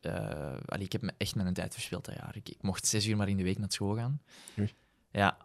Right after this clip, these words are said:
Speaker 1: omdat ik bepaalde vakken niet mocht opnemen van het tweede jaar. Dus ik heb mij zo, zo, zo doodverveeld dat jaar. En ik
Speaker 2: Mhm.
Speaker 1: ben echt half depressief geweest, omdat ik gewoon niet wist wat, wat ik moest doen met mijn leven, wat ik kon
Speaker 2: Ja.
Speaker 1: doen met mijn leven op dat moment.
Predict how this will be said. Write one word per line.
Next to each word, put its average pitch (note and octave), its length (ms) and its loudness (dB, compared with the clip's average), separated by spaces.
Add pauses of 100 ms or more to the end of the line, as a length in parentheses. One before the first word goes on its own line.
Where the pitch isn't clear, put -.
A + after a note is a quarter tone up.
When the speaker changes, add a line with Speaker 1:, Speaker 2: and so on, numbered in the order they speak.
Speaker 1:
omdat F#2+ 260 4
ik - 160 -2
bepaalde G2 400 6
vakken G2 340 4
niet G2+ 100 8
mocht G2 220 4
opnemen G2+ 340 4
van G2 100 4
het F#2 80 4
tweede F2+ 200 2
jaar. F2+ 140 4
Dus G2 120 0
ik - 60 -4
heb - 80 0
mij F#2 160 4
zo, G#2+ 340 6
zo, A#2 180 6
zo G#2+ 220 2
doodverveeld A2 580 6
dat F2+ 100 6
jaar. F2+ 360 6
En G2 100 0
ik F#2+ 80 6
Speaker 2:
Mhm. F2 40 6
Speaker 1:
ben F#2+ 160 8
echt - 200 0
half G2 300 2
depressief G2 520 4
geweest, A#2+ 260 8
omdat G2+ 140 4
ik G2 80 0
gewoon G2+ 360 6
niet G#2+ 260 4
wist A2 240 6
wat, G2+ 100 2
wat F#2 100 2
ik G2 100 0
moest G#2 200 2
doen A2 80 4
met F#2+ 100 6
mijn F2+ 120 6
leven, A2 200 4
wat G2 100 4
ik - 140 -2
kon A2+ 160 6
Speaker 2:
Ja. C3 60 10
Speaker 1:
doen C3+ 120 10
met C3+ 80 8
mijn C3+ 120 8
leven C3+ 220 6
op B2+ 60 2
dat C3 100 4
moment. C#3 360 2